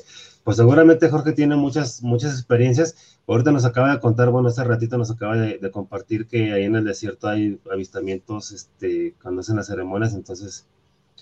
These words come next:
pues, si ahí hay, hay, este, avistamientos,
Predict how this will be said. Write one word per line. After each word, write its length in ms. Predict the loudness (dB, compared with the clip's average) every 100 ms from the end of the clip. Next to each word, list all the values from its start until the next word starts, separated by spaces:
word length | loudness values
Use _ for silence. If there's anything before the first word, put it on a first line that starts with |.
| _ _ _ _
pues, 180 | -8 -4
si 120 | 2
ahí 320 | 6 8 8
hay, 400 | 8 6 6 4
hay, 300 | 2 4 4
este, 580 | 2 -2 -6 -2 -2 -2
avistamientos, 800 | -4 -4 -6 -4 -4 -4 -10 -14